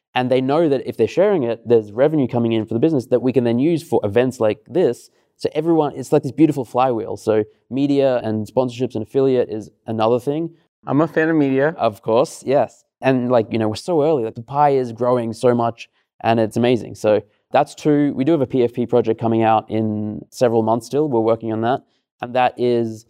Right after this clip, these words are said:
Speaker 1: a lot of people ask, "Why a P F P project? Does the space need another P F P project?" The answer is absolutely not. The reason we didn't do a P F P when I launched last year was because I was like, "The market is saturated. The last thing we need is yet another P F P project."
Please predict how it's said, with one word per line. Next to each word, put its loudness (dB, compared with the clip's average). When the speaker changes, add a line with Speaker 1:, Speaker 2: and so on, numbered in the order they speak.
Speaker 1:
a -6
lot 2
of -4
people 2
ask, -4
"Why 2
a -6
P -2
F -2
P -6
project? -8
Does -2
the -6
space 0
need 0
another -2
P -6
F -8
P -12
project?" -8
The -2
answer -4
is -4
absolutely -2
not. -4
The -14
reason -2
we -2
didn't 2
do 2
a 0
P -4
F -10
P 0
when 2
I -2
launched 0
last -4
year 2
was 2
because 0
I -2
was -4
like, -4
"The -4
market 0
is -4
saturated. 0
The -4
last 2
thing -2
we -2
need 0
is -4
yet 2
another -4
P -6
F -10
P -2
project." -2